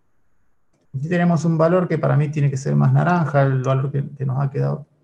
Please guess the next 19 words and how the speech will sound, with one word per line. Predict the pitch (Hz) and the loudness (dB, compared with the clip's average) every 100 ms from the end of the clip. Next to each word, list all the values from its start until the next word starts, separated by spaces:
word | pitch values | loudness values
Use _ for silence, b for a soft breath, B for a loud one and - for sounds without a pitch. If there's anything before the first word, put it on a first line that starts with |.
| _ _ _ _ _ _ _ - | _ _ _ _ _ _ _ -12
¿Ves? | 139 143 165 139 | -10 -6 -6 -4
Entonces | 143 147 147 | -2 -2 0
le | 135 | 2
agrego | 139 151 165 | 4 2 2
un | 156 | 0
poco | 165 170 | 0 2
de | |
naranja | 160 165 160 165 | 4 4 2 0
por | 165 | 0
encima, | 165 147 196 175 | 0 0 2 2
se | 139 | 4
va | 143 151 | 2 2
mezclando, | 147 - 175 165 156 156 156 - | 0 0 2 2 2 0 -4 -10
y | |
yo | 131 147 | -2 0
voy | 151 151 | 0 -4
con | - 139 | -2 0
el | 135 135 | 2 0
Alt, | 139 151 156 | 0 0 0